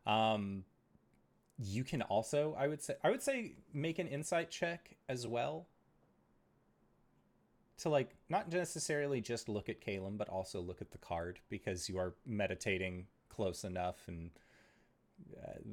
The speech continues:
this point we've established that proximity allows, uh, our elves to share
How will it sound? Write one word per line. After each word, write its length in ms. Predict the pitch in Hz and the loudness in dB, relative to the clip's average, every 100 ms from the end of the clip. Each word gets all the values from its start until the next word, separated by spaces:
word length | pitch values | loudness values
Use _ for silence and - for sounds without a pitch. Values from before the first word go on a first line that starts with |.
| 95 | -2
this 180 | 110 107 | -2 -2
point 320 | - 113 104 | 0 0 0
we've 160 | 101 95 | -2 -4
established 640 | 92 101 92 95 107 - | -2 0 2 0 -4 -2
that 260 | 104 95 - - 135 131 | 0 0 -2 -12 -14 -12
proximity 760 | - 113 - - 143 127 127 135 _ _ _ - | 2 2 4 2 4 2 -2 -8 _ _ _ 2
allows, 680 | 113 104 101 101 98 - - | 4 6 4 2 0 -2 -2
uh, 320 | 117 101 95 92 | 0 0 0 2
our 200 | 107 101 | 4 4
elves 480 | 98 98 98 - - | 4 2 0 -4 -6
to 280 | - 95 | -2 -2
share 480 | 90 - 127 117 120 | -2 2 4 4 0